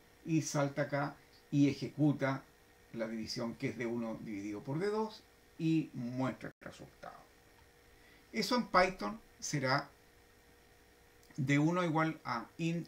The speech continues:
input ingrese el dividendo, de dos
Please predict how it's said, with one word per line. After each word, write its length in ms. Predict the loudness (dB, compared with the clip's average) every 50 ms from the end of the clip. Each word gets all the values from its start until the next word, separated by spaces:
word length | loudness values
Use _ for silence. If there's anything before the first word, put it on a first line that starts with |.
| -8 -2
input 460 | 0 2 2 2 2 0 -4 -6 -6 -8 -16 -14 -4
ingrese 480 | 0 2 2 4 4 2 0 0 0 0
el 80 | 0
dividendo, 600 | 0 0 -2 -2 -2 -2 -2 -2 -2 -4 -8 -8 -8 -12 -20 -20 -20 -20 -20 -20 -20 -20 -20 -20 -20 _ -20 -20 _ -20 -20 -20 -20 _ _ -20 -20 -20 -20 -20 -20 -20 -20 -20 -20 -20 -10 -2
de 220 | 2 2 2 4
dos 400 | 4 4 4 4 2 -2 -6 -8